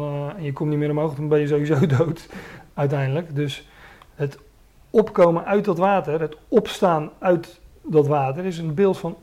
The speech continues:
opstanding uit de dood. Van opstanding uit die doodswateren. En Paulus noemt gewoon een, gaat gewoon verder met zijn redenering en hij zegt, "Wat zullen anders zij, wat zullen anders degenen doen die worden gedoopt?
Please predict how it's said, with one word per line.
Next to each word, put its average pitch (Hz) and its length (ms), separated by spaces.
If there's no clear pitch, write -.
opstanding 180 640
uit 185 180
de 165 60
dood. 160 340
Van - 220
opstanding 208 720
uit 202 360
die 170 160
doodswateren. 160 680
En 170 80
Paulus 202 280
noemt 180 200
gewoon 175 240
een, 165 380
gaat 160 180
gewoon 165 180
verder 180 200
met 170 120
zijn 170 140
redenering 170 560
en 160 80
hij 160 80
zegt, 160 220
"Wat 160 140
zullen 196 300
anders 180 280
zij, 156 400
wat 165 200
zullen 190 280
anders 180 300
degenen 175 380
doen 175 140
die 170 120
worden 165 180
gedoopt? 156 500